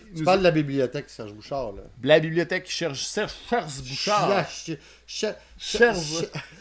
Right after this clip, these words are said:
Speaker 1: cher,
Speaker 2: Serge
Speaker 1: comme Yves
Speaker 2: Siachon.
Speaker 1: Pelletier, là,
Speaker 2: Ouais,
Speaker 1: qui fait
Speaker 2: c'est
Speaker 1: ses,
Speaker 2: ça,
Speaker 1: euh,
Speaker 2: dans
Speaker 1: ses,
Speaker 2: le,
Speaker 1: ses
Speaker 2: ouais.
Speaker 1: haches, là, comment il s'appelle, son personnage ?
Speaker 2: Serge Siachon.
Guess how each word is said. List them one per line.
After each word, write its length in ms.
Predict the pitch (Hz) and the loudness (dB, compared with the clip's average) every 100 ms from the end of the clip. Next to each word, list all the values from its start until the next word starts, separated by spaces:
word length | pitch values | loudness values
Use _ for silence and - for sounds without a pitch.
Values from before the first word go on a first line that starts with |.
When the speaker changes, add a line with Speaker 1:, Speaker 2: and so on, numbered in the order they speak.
| 170 - | -6 -4
Speaker 1:
cher, 360 | - - 254 | -2 2 2
Speaker 2:
Serge 160 | 180 - | 2 -2
Speaker 1:
comme 100 | 180 | 0
Yves 160 | 185 185 | 2 2
Speaker 2:
Siachon. 240 | 208 220 | 2 2
Speaker 1:
Pelletier, 480 | 180 165 - - 208 | 2 0 -2 -2 0
là, 160 | 175 175 | 0 2
Speaker 2:
Ouais, 100 | 214 | 2
Speaker 1:
qui 80 | - | 2
fait 40 | |
Speaker 2:
c'est 60 | 185 | -2
Speaker 1:
ses, 120 | 156 | -2
Speaker 2:
ça, 40 | 143 | -2
Speaker 1:
euh, 140 | 135 | -2
Speaker 2:
dans 180 | 131 123 | -2 -2
Speaker 1:
ses, 40 | 123 | -2
Speaker 2:
le, 60 | |
Speaker 1:
ses 200 | 135 143 | -4 -4
Speaker 2:
ouais. 60 | 139 | -2
Speaker 1:
haches, 300 | 147 180 - | -2 -4 -8
là, 80 | 170 - | -8 -8
comment 160 | 135 | -8
il 100 | 165 | -10
s'appelle, 340 | - - 151 156 | -12 -14 -12 -12
son 160 | 131 | -14
personnage ? 260 | 113 113 - | -16 -18 -6
Speaker 2:
Serge 200 | 165 151 | -4 -4
Siachon. 720 | 143 - 139 - 165 180 165 | -6 -8 -8 -6 -8 -8 -10